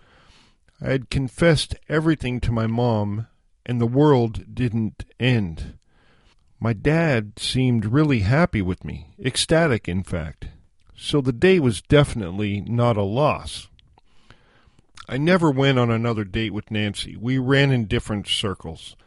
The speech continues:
But Nancy paved the way for me to enter a new phase of my life. I learned a couple valuable lessons, like that the insecurity I felt was unfounded and stupid, really.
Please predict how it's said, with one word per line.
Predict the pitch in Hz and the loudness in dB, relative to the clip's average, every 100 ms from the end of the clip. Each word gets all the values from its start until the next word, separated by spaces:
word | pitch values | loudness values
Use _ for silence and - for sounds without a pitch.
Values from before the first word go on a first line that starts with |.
| _ _ _ _ _ | _ _ _ _ _
But | 131 | -6
Nancy | 131 151 175 - 143 | 0 2 2 0 -2
paved | - 123 139 127 | 0 2 2 2
the | 120 | 2
way | 120 123 | 4 2
for | - 104 | 2 -2
me | 104 101 | -2 -2
to | - | -4
enter | - 123 123 117 | 0 0 2 0
a | 107 | 2
new | 120 143 | 2 0
phase | - - 120 120 107 | -2 -2 0 0 -2
of | 101 | -2
my | 101 95 | -2 0
life. | 98 90 - - - - - - - - - _ - | -2 -4 -6 -14 -16 -18 -20 -20 -20 -20 -20 _ -6
I | 123 | -4
learned | 123 139 170 151 | 0 2 2 0
a | |
couple | - 131 123 120 117 | 0 0 0 0 -2
valuable | 104 101 98 113 113 98 95 | -4 -2 0 0 -2 -2 -4
lessons, | 95 95 - - - - - - - - _ _ _ | -2 -4 -6 -14 -16 -18 -20 -20 -20 -20 _ _ _
like | 113 120 - | -4 -2 0
that | 147 - | 0 0
the | 131 | -2
insecurity | 151 151 123 - - 175 165 113 101 | 0 0 -4 -6 2 4 4 2 -2
I | 98 | -2
felt | - 98 95 - - _ _ _ _ _ | -2 -2 -2 -8 -20 _ _ _ _ _
was | - 127 139 | -2 0 2
unfounded | 135 - - 131 117 101 - - - - _ - | -2 -2 -2 0 0 -4 -14 -20 -20 -20 _ -10
and | 107 | -6
stupid, | - 147 123 92 | 0 0 0 -6
really. | 82 85 82 78 | -8 -8 -10 -14